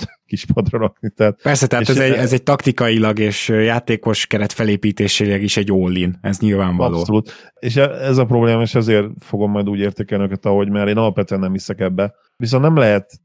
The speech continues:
Speaker 1: csak és kizárólag ugye ez alapján megnézni a, a Wolves jelenlegi helyzetét, mert egyébként, ö, szerintem csináltak kifejezetten jó dolgokat,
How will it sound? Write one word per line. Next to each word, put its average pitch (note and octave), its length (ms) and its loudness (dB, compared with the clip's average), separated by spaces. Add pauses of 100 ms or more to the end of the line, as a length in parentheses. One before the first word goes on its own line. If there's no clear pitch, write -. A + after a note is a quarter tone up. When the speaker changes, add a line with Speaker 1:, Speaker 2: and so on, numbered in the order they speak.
(100)
Speaker 1:
csak - 280 -2
és A2+ 160 -4
kizárólag G2+ 520 2
ugye G2 420 -2
ez G2 240 -4
alapján F#2+ 480 -2
megnézni G2+ 1040 -4
a, G#2 380 -6
a A#2+ 60 -10
Wolves G#2 320 -2
jelenlegi G2+ 300 0
helyzetét, G2+ 540 0 (280)
mert G#2+ 560 2 (220)
egyébként, A#2 960 0
ö, A#2 320 2
szerintem A#2 500 0
csináltak G#2 600 0
kifejezetten F#2+ 600 -6
jó F#2+ 180 0
dolgokat, F#2 460 -2